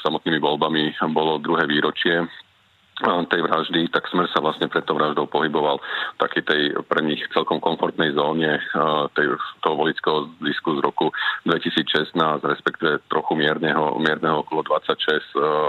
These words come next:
percent, dvadsaťpäť, dvadsaťšesť percent. A práve vlastne tá vražda bola dôsledkom, mm, takej väčšej ruptúry a poklesu vlastne tých preferencií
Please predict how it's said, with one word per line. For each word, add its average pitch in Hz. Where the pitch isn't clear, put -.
percent, 78
dvadsaťpäť, 76
dvadsaťšesť -
percent. 78
A -
práve 87
vlastne 78
tá -
vražda 78
bola 80
dôsledkom, 80
mm, 78
takej 76
väčšej 78
ruptúry 76
a 71
poklesu 78
vlastne 78
tých 80
preferencií 76